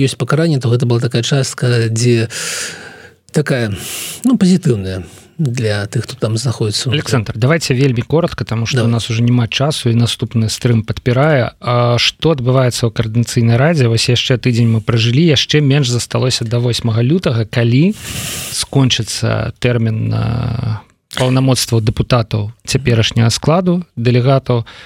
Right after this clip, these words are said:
Speaker 2: Што вы будзеце там, якія в-, варункі? Будзеце працягваць
Speaker 1: Ну,
Speaker 2: да выбараў
Speaker 1: так,
Speaker 2: ці складзеце
Speaker 1: я,
Speaker 2: паўнамоцтвы?
Speaker 1: ну, давайте так, я прапаную, я, напэўна,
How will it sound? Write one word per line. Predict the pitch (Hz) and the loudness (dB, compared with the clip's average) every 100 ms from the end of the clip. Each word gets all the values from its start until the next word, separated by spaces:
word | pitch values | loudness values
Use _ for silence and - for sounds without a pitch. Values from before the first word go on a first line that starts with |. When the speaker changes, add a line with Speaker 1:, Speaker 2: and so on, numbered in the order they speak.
| - _ _ | -20 _ _
Speaker 2:
Што | - - - 127 | -10 -6 0 2
вы | 107 117 120 | 2 2 0
будзеце | 113 151 151 - - 123 | 0 0 -2 -2 0 0
там, | - 113 113 120 123 | 0 0 0 0 0
якія | 123 - 127 117 107 | 0 0 2 2 2
в-, | 107 123 110 | 0 0 2
варункі? | 120 113 107 113 | 2 2 0 0
Будзеце | 120 147 - 175 | 2 2 2 0
працягваць | 208 240 247 254 247 247 240 | 2 2 2 2 2 4 4
Speaker 1:
Ну, | 233 | 2
Speaker 2:
да | - | 2
выбараў | 131 123 131 127 123 | 2 2 4 2 2
Speaker 1:
так, | - | 0
Speaker 2:
ці | 135 | 0
складзеце | - 143 127 147 131 | 2 2 2 2 0
Speaker 1:
я, | - | 0
Speaker 2:
паўнамоцтвы? | 127 127 135 - 135 185 | 2 2 2 0 0 0
Speaker 1:
ну, | 175 | 2
давайте | 156 190 - | 2 0 0
так, | 113 175 | -4 -2
я | 175 | -2
прапаную, | 156 160 139 120 127 180 | -2 0 2 4 4 4
я, | 156 147 | 2 2
напэўна, | 160 156 156 151 147 | 2 2 2 4 4